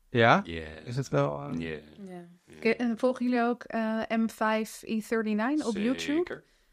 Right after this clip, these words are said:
Speaker 3: Met zijn
Speaker 1: Ja,
Speaker 3: Alpina
Speaker 1: ja, ja.
Speaker 3: B zeven?
Speaker 1: Ja.
Speaker 3: Ja, was ook echt een, eh, rampenplan. Maar
Speaker 1: Ja, die heeft hem
Speaker 3: zo
Speaker 1: drie keer moeten
Speaker 3: mooi.
Speaker 1: reviseren of zo, hè, voordat
Speaker 3: Ja,
Speaker 1: uiteindelijk,
Speaker 3: en eerst
Speaker 1: eh,
Speaker 3: wilde Alpina niet meewerken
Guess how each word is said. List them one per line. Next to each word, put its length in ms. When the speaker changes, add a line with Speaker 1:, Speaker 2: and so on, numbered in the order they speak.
Speaker 3:
Met 160
zijn 180
Speaker 1:
Ja, 60
Speaker 3:
Alpina 360
Speaker 1:
ja, 140
ja. 60
Speaker 3:
B 20
zeven? 560
Speaker 1:
Ja. 180
Speaker 3:
Ja, 260
was 160
ook 200
echt 220
een, 160
eh, 140
rampenplan. 640
Maar 120
Speaker 1:
Ja, 60
die 20
heeft 120
hem 100
Speaker 3:
zo 80
Speaker 1:
drie 120
keer 100
moeten 200
Speaker 3:
mooi. 120
Speaker 1:
reviseren 420
of 80
zo, 180
hè, 100
voordat 240
Speaker 3:
Ja, 60
Speaker 1:
uiteindelijk, 420
Speaker 3:
en 60
eerst 120
Speaker 1:
eh, 60
Speaker 3:
wilde 160
Alpina 320
niet 240
meewerken 760